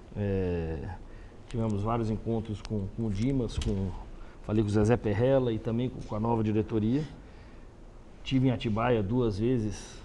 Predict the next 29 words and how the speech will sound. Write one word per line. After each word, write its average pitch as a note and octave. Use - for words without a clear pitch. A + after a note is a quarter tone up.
falando A2+
lá G#2+
com G#2
o -
Dimas, G2+
vendo, G#2
é, F#2
tratando C3
desses A2
assuntos. C3
E C#3+
fizemos D#3
uma C3+
oferta, C#3
pedimos C#3
autorização B2+
pra A#2
fazer G2+
uma, F#2
uma, -
uma, G2+
uma A#2
conversa A#2+
com B2
o A#2
jogador. A2
O C#3+
Cruzeiro, A2
é, G2